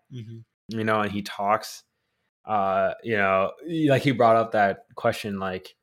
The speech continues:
Speaker 2: Breeze argues that, you know, "I'm not forcing anybody to do anything. They all, they have their own free choice." And then Breeze says, "Well, if you had never touched their emotions, if you never used your luck, then, you know, like,
Speaker 1: Mm-hmm.
Speaker 2: they might have never done that." So,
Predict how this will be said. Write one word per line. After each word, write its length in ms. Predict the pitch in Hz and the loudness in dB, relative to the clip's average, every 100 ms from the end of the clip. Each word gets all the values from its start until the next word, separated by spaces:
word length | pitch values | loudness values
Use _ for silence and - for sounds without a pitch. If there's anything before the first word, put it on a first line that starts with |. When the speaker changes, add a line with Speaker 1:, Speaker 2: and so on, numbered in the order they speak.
| _ _ _ - | _ _ _ 0
Speaker 2:
Breeze 320 | 127 123 113 | 2 4 2
argues 480 | 117 113 110 110 101 | 2 2 2 0 0
that, 120 | 104 | 0
you 60 | 101 | 0
know, 120 | 95 | -2
"I'm 180 | 92 107 | -2 -2
not 180 | 98 - | -2 -4
forcing 460 | - 113 110 104 | -6 -2 -2 -4
anybody 280 | 92 92 90 | -8 -6 -6
to 40 | 87 | -6
do 120 | 92 90 | -6 -2
anything. 420 | 139 - - - _ | -2 -4 -10 -20 _
They 100 | 98 | -6
all, 240 | 98 87 104 | -4 -4 -6
they 80 | |
have 220 | 98 104 98 | -2 0 0
their 240 | 95 95 | -2 -2
own 80 | 95 | -6
free 200 | - 87 | -12 -10
choice." 420 | - 151 98 - | -2 0 0 -4
And 100 | 107 | -8
then 140 | 98 | -8
Breeze 260 | 98 101 101 | -4 -6 -4
says, 320 | 104 98 92 | -4 -6 -6
"Well, 500 | 98 101 98 95 - _ _ - | -4 0 0 -2 -6 _ _ -14
if 160 | 113 127 | -6 -2
you 80 | 104 | -2
had 140 | 107 | 0
never 460 | 107 107 104 90 - _ _ | 2 2 0 -2 -6 _ _
touched 360 | - 117 - - | -6 -6 -6 -6
their 180 | 104 95 | -2 -2
emotions, 540 | 95 117 117 101 95 | -2 -4 -4 -8 -8
if 100 | 95 | -6
you 80 | 101 | -6
never 200 | 98 101 | -4 -2
used 260 | 98 101 101 | -2 -4 -6
your 120 | 95 87 | -10 -4
luck, 460 | 104 101 90 - _ _ _ _ | 0 0 -2 -10 _ _ _ _
then, 800 | 104 101 98 95 92 98 95 95 - _ _ _ | -12 -4 -2 0 0 -2 -4 -10 -14 _ _ _
you 120 | - | -4
know, 360 | 156 123 139 151 | -2 -2 -2 -2
like, 320 | 127 113 113 143 | 2 4 4 2
Speaker 1:
Mm-hmm. 120 | 113 | 4
Speaker 2:
they 120 | 113 | 4
might 220 | 110 101 | 6 4
have 280 | 90 110 98 | 4 2 0
never 260 | 95 98 101 | -2 0 0
done 220 | 104 143 | 0 0
that." 220 | 98 82 - | -2 -4 -4
So, 480 | 110 101 95 90 | 0 2 0 -4